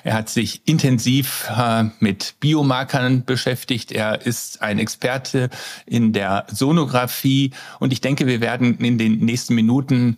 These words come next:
Gelegenheit haben, äh, von seiner Expertise auch was zu mitzunehmen und gemeinsam zu diskutieren. Ähm,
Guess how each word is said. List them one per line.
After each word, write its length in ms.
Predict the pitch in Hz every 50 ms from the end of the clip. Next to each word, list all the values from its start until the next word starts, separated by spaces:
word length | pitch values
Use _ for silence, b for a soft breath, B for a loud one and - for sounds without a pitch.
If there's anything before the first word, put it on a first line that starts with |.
| -
Gelegenheit 680 | - 120 110 123 143 143 135 107 113 120 117 113 - -
haben, 380 | 123 113 117 120 123 120 113 113 B B B B
äh, 180 | B 120 113 110
von 240 | - - 147 156 127
seiner 360 | 127 113 117 120 113 107 -
Expertise 840 | 123 - - - 104 95 - - 127 131 127 120 123 113 113 110 101 110 110 - -
auch 400 | - - 107 98 - - - - B B B B
was 220 | - 113 - -
zu 400 | - - 123 117 113 104 98 - -
mitzunehmen 760 | - 147 160 - - 165 143 127 123 131 131 135 135 127 - -
und 280 | - 117 113 110 -
gemeinsam 600 | - 101 98 95 101 110 110 110 117 107 107 104
zu 160 | - - 120
diskutieren. 680 | 104 101 120 - - 107 - - 127 117 101 - - - B B B B B B B B B B B -
Ähm, 340 | 120 117 113 120 113 101